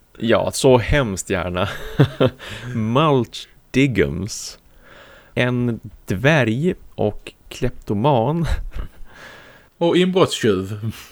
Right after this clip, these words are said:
Speaker 1: Ja, och inbrottstjuv som är en riktig fena på att gräva. För det är ju det som dvärgar gör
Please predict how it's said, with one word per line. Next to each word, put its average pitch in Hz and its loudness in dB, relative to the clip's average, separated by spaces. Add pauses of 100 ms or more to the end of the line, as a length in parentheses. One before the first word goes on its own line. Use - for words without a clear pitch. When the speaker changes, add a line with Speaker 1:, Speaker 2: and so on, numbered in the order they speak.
(140)
Speaker 1:
Ja, 143 8
och 135 8
inbrottstjuv 123 2 (320)
som 117 -4
är 120 2
en 120 0
riktig 156 -2
fena 85 0
på 85 6
att 98 2
gräva. 107 2
För - -6
det 139 4
är 135 4
ju 135 2
det 120 2
som 113 -4
dvärgar 92 2
gör 101 -2